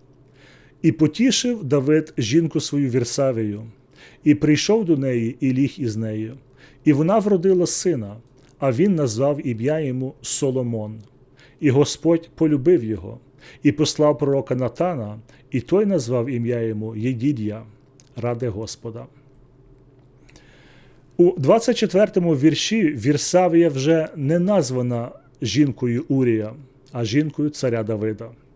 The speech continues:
Вірсавія названа жінкою царя Давида, щоби підкреслити, що,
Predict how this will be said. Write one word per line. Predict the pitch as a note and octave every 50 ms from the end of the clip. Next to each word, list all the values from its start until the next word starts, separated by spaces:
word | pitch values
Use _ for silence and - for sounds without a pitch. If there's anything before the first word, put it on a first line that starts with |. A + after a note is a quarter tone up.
| _ _ _ _ _ _ _ _ _ _ _ _ _ _ _ _ _ - - - - - - _ -
Вірсавія | A2+ C#3 D3+ C#3+ - - F#3+ G3 G3+ F#3 F3 E3+ D#3
названа | D3+ D#3+ E3 D3+ C3+ C#3+ D3+ D3+ C#3+
жінкою | A#2+ C#3 D#3 D#3+ C#3+ - C#3 C3+
царя | A#2 - - C3+ C3 C#3
Давида, | B2 A#2+ B2 A#2+ C#3 D3 C#3 A#2+ B2 B2+ C#3
щоби | B2+ - - - C#3 B2+ A#2+ A#2+
підкреслити, | A#2 - C3+ A#2+ - - - - C#3 E3 D#3 - - C3+ A#2 - - A#2 A2
що, | - - - - B2+ A#2 A#2+